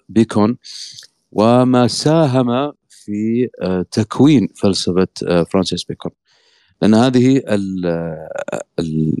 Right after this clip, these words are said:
لنقل التمهيد التاريخي مهم جدًا قبل أن ندخل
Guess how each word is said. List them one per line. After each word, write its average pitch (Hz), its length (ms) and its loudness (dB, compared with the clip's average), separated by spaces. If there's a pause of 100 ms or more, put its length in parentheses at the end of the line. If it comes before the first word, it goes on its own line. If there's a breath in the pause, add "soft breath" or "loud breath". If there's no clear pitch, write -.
لنقل 107 300 4
التمهيد 101 540 2
التاريخي 104 560 0
مهم 104 300 4
جدًا 131 480 0 (840 soft breath)
قبل 151 220 0
أن 113 220 -2
ندخل 107 420 -6